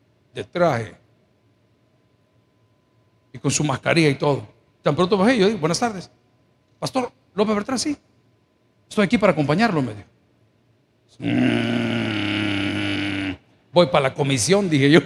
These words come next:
<laughs> "Voy pa' la comisión de sobresueldo".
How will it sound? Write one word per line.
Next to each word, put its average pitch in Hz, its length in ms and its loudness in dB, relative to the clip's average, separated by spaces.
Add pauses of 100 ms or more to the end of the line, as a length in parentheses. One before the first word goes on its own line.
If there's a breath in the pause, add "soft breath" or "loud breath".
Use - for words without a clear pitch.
(140)
<laughs> - 2500 0
"Voy 226 140 6
pa' 226 140 6
la 185 140 4
comisión 202 420 4
de 208 80 6
sobresueldo". 175 720 4